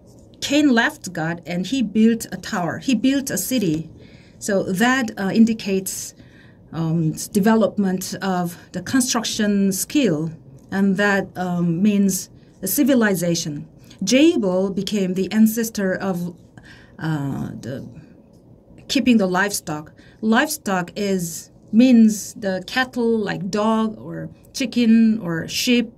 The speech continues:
and horse and pigs, the livestocks.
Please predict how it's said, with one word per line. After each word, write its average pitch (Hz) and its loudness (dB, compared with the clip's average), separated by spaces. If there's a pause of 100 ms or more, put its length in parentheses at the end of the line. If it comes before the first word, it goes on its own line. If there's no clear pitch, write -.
(160)
and 170 -6
horse 233 0
and 170 -8
pigs, - -6 (840)
the 180 -2
livestocks. 202 -2